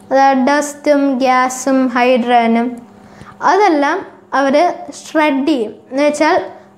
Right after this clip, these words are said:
ആ material എല്ലാം സ്പേസിലോട്ട് വെളിയിലോട്ട് പോകും. അപ്പോൾ ഇങ്ങനെ പോകുമ്പോൾ ഒരു സ്റ്റാ-, ഒരു star എന്ന് പറയുന്നത് sphere ആണ്. എന്ന് വെച്ചാൽ all directions നിന്നും, ആ,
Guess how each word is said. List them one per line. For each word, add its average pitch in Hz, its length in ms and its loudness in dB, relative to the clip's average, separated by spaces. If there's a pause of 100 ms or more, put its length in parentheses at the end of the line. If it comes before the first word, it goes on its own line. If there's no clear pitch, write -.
(120)
ആ 294 120 0
material 359 760 2
എല്ലാം 277 340 0 (340)
സ്പേസിലോട്ട് 320 1040 2 (280)
വെളിയിലോട്ട് 285 560 2
പോകും. 185 240 -4 (1000)
അപ്പോൾ 349 180 2
ഇങ്ങനെ 403 520 2
പോകുമ്പോൾ 349 560 0
ഒരു 294 140 0
സ്റ്റാ-, 277 680 0
ഒരു 330 140 2
star 302 500 2
എന്ന് 427 220 2
പറയുന്നത് 339 500 0
sphere 320 480 0
ആണ്. 190 400 -4 (400)
എന്ന് 311 40 4
വെച്ചാൽ 359 300 2
all 359 560 4
directions 320 800 0
നിന്നും, 285 500 -2 (640)
ആ, 277 340 2